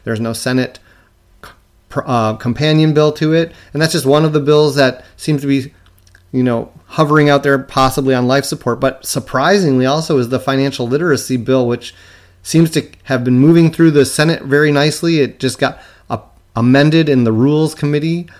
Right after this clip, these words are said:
uh, yesterday to be very close to the House version, but the House version is assigned to a committee that's not planning to meet again.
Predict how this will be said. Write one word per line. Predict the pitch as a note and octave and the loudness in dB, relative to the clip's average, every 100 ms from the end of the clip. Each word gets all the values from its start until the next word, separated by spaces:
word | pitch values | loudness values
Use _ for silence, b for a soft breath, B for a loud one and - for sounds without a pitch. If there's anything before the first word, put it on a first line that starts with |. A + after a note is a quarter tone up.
| b b - | b b -18
uh, | - | -4
yesterday | B2+ D3 D#3 E3 D#3 F3 F#3+ | 2 2 0 -4 0 0 -2
to | F#3+ B2+ A#2+ - C3 | 0 0 -2 -6 -4
be | B2+ | -2
very | A2+ B2 D#3+ E3+ | 2 4 6 4
close | - C#3+ E3+ E3+ | 2 2 2 -2
to | - | -4
the | D3 | -2
House | A#2+ A2+ C#3 | -2 -2 -4
version, | C#3 D#3+ D#3+ | -4 -4 -4
but | F3 D#3+ | -4 -4
the | C3 | -2
House | D3 F#3 | -2 -4
version | D3+ C3+ C3+ D3 | -2 -2 0 -2
is | C#3+ B2+ B B | -2 -6 B B
assigned | B A#2+ B2+ C#3 | B -4 -2 0
to | C3+ | -2
a | D3 | -2
committee | C#3+ D3+ E3+ | -2 -2 -2
that's | D#3 - | -2 -2
not | C3 C#3+ - - | -4 -4 -8 -6
planning | D3 D#3 D#3 | -2 -2 -2
to | |
meet | F3 D3 D3+ G#3+ | -2 -2 -2 -4
again. | C3 A#2 A2 A2 | -6 -4 -6 -6